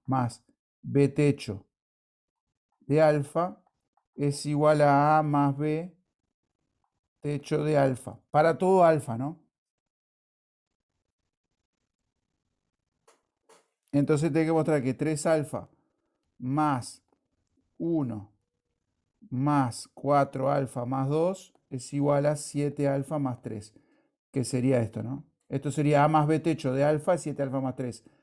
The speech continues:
A de alfa, A techo de alfa es tres alfa más uno,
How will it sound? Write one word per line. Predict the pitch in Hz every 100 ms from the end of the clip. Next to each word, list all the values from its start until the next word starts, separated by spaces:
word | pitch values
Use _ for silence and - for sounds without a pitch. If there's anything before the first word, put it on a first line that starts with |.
| _ _ _ _ _ _ _
A | 147 147 151
de | 151 156
alfa, | 160 156 - 190 -
A | 139 139
techo | 160 160
de | 147
alfa | 151 151 143
es | 139
tres | 139 139 151 -
alfa | 147 143 156
más | 160 160
uno, | 175 180 202 226